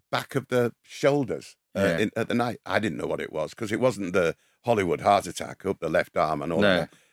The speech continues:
Speaker 1: And I just was awful for about three days. I carried on working for three or four days.
Speaker 2: Yeah.
Speaker 1: Eventually, I was taken to the clinic and straight upstairs.
Speaker 2: Yes.
Speaker 1: And they, they put, they put the, um,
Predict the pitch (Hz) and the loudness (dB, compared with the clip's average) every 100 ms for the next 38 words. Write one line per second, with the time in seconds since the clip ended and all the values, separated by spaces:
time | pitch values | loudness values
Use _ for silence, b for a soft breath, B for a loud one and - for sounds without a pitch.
0 | b 151 156 160 143 - 143 131 113 113 | b -6 -4 -4 -6 -4 -4 -4 -4 -6
1 | 104 - 117 110 - 73 78 - - - | -4 2 4 4 0 -12 -8 -8 -6 0
2 | 113 - - - 330 117 92 120 - - | 0 0 -4 -2 2 4 6 6 4 0
3 | - - 117 107 101 95 - - 98 87 | -14 -8 -4 -2 2 2 2 0 2 0
4 | 85 _ _ _ _ - 113 120 101 87 | 0 _ _ _ _ 0 4 4 2 2
5 | 85 90 - - 104 82 82 78 - 90 | 4 4 2 0 0 0 -4 -8 -10 -10
6 | 78 95 95 92 - - 120 208 104 - | -10 -10 -8 -6 -4 0 2 2 2 -4
7 | - 156 - - _ - 107 98 78 - | -4 -6 -6 -14 _ -4 0 2 0 -2
8 | 90 98 95 92 95 92 92 - 107 87 | 2 4 4 2 2 0 0 -2 -2 0
9 | 98 - - 95 92 87 90 90 87 87 | -2 -2 -4 0 2 4 2 2 2 0